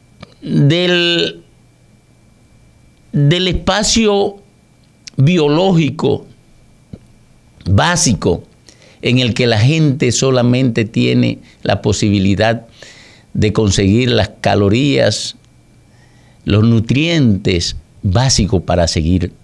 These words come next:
viviendo, sino para tener acceso al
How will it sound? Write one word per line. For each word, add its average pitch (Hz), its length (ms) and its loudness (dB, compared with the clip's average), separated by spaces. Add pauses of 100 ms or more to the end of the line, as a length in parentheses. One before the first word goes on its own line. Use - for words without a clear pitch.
(140)
viviendo, 76 640 -2 (880)
sino 110 640 2 (1300)
para 113 260 0
tener 107 320 0
acceso 120 540 -2
al 98 260 0